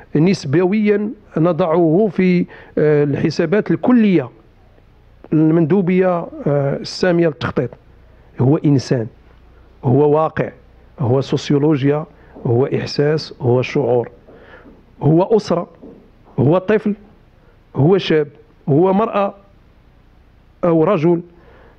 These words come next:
إما في، آه، فيلا فارهة، وإما في دور صفيح، وإما في بيت من قش فوق جبل. هذا هو المغربي الذي أحسه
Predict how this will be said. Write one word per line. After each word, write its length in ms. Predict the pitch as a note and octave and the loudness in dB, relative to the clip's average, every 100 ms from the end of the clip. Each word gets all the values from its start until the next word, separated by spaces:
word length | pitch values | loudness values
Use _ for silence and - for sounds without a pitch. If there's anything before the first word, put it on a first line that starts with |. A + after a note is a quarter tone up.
| _ _ _ - | _ _ _ -6
إما 300 | A3+ A3+ G#3+ | 0 4 4
في، 300 | G3 G3 F#3 - - - _ - _ _ _ _ - - _ - | 2 0 0 -2 -12 -20 _ -20 _ _ _ _ -20 -20 _ -6
آه، 600 | F3+ C#3+ C#3 C#3+ D3 D3+ - - | 0 2 2 2 0 -2 -4 -4
فيلا 380 | B2 F3+ F#3 F#3 | 0 2 2 0
فارهة، 580 | E3+ F#3 F#3 E3+ C3+ D3+ - - - - - - | 0 0 2 2 0 -6 -10 -20 -20 -20 -12 -4
وإما 720 | F3+ - G#3+ F#3+ F#3+ F#3+ F#3 - - - _ _ - - - - | -2 2 2 2 2 0 -2 -8 -20 -20 _ _ -20 -20 -14 -10
في 380 | - F#3+ F#3 - - | -2 2 2 0 -4
دور 300 | C#3 F#3 F#3+ | 0 2 0
صفيح، 580 | - F3+ D3 C3 D3 - _ _ _ _ _ _ - | -2 -4 0 -2 -2 -8 _ _ _ _ _ _ -4
وإما 400 | G3+ A3 G#3 G#3 | 0 2 2 2
في 160 | - | 0
بيت 300 | F#3 G#3+ - | 0 0 0
من 200 | G3 E3+ | 0 2
قش 500 | E3 - G#3+ - - - - | 0 -4 -6 -8 -16 -20 -12
فوق 300 | - F#3+ F3 | -6 -2 0
جبل. 360 | C#3 C#3+ B2 C3 - - - - | 2 0 0 -6 -14 -20 -20 -10
هذا 280 | - F#3+ G3+ | -2 0 2
هو 320 | E3 E3+ F#3 F#3+ - | 2 2 0 -4 -2
المغربي 580 | E3 D3+ D#3 D#3+ F3+ - | 0 2 0 0 -2 -2
الذي 420 | D#3+ E3 D3+ E3 E3 F3 | 0 0 0 0 -2 -2
أحسه 580 | F#3+ - E3+ C#3 D#3 | -2 -2 0 2 0